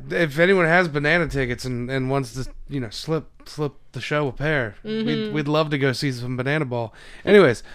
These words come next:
Speaker 1: uh, thank you guys so much for listening. We love you, and good night,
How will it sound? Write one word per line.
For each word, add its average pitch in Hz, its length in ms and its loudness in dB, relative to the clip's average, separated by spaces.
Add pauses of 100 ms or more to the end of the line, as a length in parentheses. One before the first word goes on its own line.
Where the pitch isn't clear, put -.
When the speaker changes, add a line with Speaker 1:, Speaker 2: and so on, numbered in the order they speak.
(240)
Speaker 1:
uh, 160 260 12
thank 185 300 10
you 185 80 6
guys 165 260 8
so 151 160 2
much 139 160 0
for 131 140 -4
listening. 127 400 -4
We 120 100 -8
love 135 300 -4
you, 131 260 -6 (460)
and 135 380 -14
good 131 160 -14
night, 156 360 -4